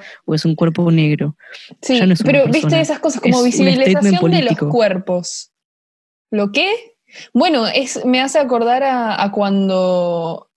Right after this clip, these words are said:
Speaker 2: eh, cuando hablaban de cuerpos gestantes, cuando ha-, hablan de cuerpos gestantes, en rela-, hablando del aborto, como para tratar de ser hashtag inclusivas,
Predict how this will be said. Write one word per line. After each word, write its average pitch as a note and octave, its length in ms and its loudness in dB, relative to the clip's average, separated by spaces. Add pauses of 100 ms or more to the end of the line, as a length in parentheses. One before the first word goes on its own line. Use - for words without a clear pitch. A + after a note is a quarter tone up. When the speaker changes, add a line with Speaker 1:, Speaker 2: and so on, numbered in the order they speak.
(140)
Speaker 2:
eh, F#3 640 -4
cuando G3 300 -2
hablaban G#3 560 0
de F3 480 -2
cuerpos A3+ 420 -2
gestantes, G3+ 520 -4
cuando E3 260 -2
ha-, G3+ 200 0 (200)
hablan E3 380 -4
de E3+ 80 -4
cuerpos F#3+ 380 -4
gestantes, G3+ 580 -4
en F#3+ 120 -4
rela-, E3+ 220 -4
hablando F#3 380 0
del F3+ 160 0
aborto, G3+ 500 0
como F#3+ 200 -2
para E3 200 -2
tratar F#3 320 -2
de G3+ 80 -2
ser G#3 200 -4
hashtag G#3 420 -2
inclusivas, G3+ 1120 -4